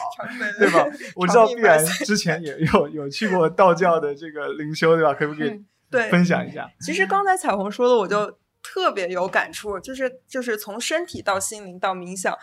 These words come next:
Speaker 1: 这个就是我参加这个道教禅修经历的这个体验。我是去年夏天的时候去杭州参加了一个七天的禅修营，然后那个，那个老师呢，其实他是一个还俗的高僧，但是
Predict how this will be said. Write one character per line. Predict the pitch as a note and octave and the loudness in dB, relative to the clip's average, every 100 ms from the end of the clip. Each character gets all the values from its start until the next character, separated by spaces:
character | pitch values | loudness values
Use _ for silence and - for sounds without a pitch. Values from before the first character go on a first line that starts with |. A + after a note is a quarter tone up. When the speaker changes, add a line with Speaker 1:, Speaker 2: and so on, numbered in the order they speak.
| - | -14
Speaker 1:
这 | - C4+ | -4 -2
个 | |
就 | B3+ C#4 | -2 -4
是 | B3+ | -4
我 | A3+ E3+ | -4 -4
参 | - G#3 G#3 | -8 -10 -10
加 | G#3+ G#3 G#3 G3+ - _ | -2 0 0 -4 -14 _
这 | - | -8
个 | G#3+ | -6
道 | G#3 D4 A3 | 2 2 2
教 | G3 | -2
禅 | F#3 F3+ F3 | -4 -8 -10
修 | F#3+ G3 | -8 -8
经 | F#3 G#3 | -10 -14
历 | G#3+ | -10
的 | G3 | -10
这 | F#3+ | -8
个 | F#3+ | -10
体 | F#3 - | -12 -14
验。 | F#3+ F3 - - - | -10 -10 -12 -20 -12
我 | G3 | -8
是 | C4+ | -6
去 | C#4 E4 | -6 -6
年 | B3 G3 | -6 -4
夏 | - C#4 | 2 2
天 | A#3+ A3+ | 2 -8
的 | G#3+ | -10
时 | - | -10
候 | F#3 G3 | -6 -6
去 | F#3 | -6
杭 | G#3 G3 F3 | -8 -8 -8
州 | G3+ C4+ | -2 0
参 | C#4 A#3+ G#3 | 0 -4 -2
加 | G#3+ | -2
了 | G#3 F#3+ | -2 -4
一 | F3 | -4
个 | F#3 F3+ | -2 -2
七 | F3 - B3+ | -4 -8 -8
天 | C#4 | -8
的 | C4+ | -8
禅 | - G3 F#3 | -8 -8 -4
修 | A3+ | -4
营， | A3+ E3+ F3 _ - _ | -4 -8 -14 _ -20 _
然 | G3 | -4
后 | C4 | -2
那 | D#4 E4 | -2 -2
个， | B3+ - - _ | -2 -2 -8 _
那 | C#4+ | -4
个 | A#3+ | -2
老 | F#3 | -2
师 | - - | -6 -10
呢， | B3+ | -8
其 | A#3+ - | -10 -10
实 | F#3+ | -8
他 | F3+ | -6
是 | A3 G#3 | -8 -12
一 | |
个 | G3 | -10
还 | G3 - - | -10 -10 -10
俗 | - F#3 | -10 -8
的 | F3+ | -6
高 | F#3+ G3 | -6 -6
僧， | G3 F#3 - | -10 -14 -8
但 | G#3 | -8
是 | G#3 G3 | -6 -10